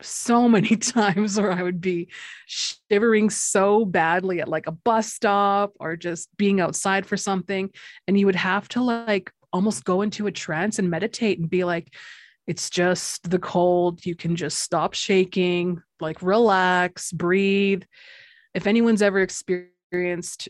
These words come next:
extreme cold, like a polar vortex or like, you know, something way up in north, like,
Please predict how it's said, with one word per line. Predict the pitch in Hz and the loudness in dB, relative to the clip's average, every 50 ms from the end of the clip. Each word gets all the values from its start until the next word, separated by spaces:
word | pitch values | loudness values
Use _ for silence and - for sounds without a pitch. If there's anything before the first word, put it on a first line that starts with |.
| - _ | -10 _
extreme | 165 - - - - - 190 185 190 185 175 | -8 -6 -4 -6 -2 2 2 4 4 4 2
cold, | 180 180 180 170 170 170 170 170 | 2 2 2 4 4 2 2 0
like | 170 170 175 170 175 180 - - - - | 0 0 2 2 0 -2 -4 -8 -10 -10
a | 175 | -10
polar | - - 196 180 175 170 175 | -4 0 0 2 2 2 0
vortex | 170 175 160 170 170 - - 151 139 - - - - - - - | -2 -2 -4 -4 -4 -6 -8 -8 -8 -10 -10 -12 -12 -10 -6 -2
or | 170 175 | 0 0
like, | 175 175 165 180 185 - - - - | 2 2 2 0 0 -4 -10 -6 -2
you | 185 180 | 0 0
know, | 170 156 165 170 | 2 0 -2 -4
something | - - 196 190 180 180 180 - _ _ | -4 -2 0 0 0 0 -2 -8 _ _
way | 170 170 185 180 170 | -4 -2 0 0 2
up | 170 170 135 - _ - _ - | 0 0 0 -2 _ -16 _ -2
in | 180 170 | 0 0
north, | 180 180 160 - - | 0 0 -2 -4 -4
like, | - 120 139 175 | -6 -8 -8 -10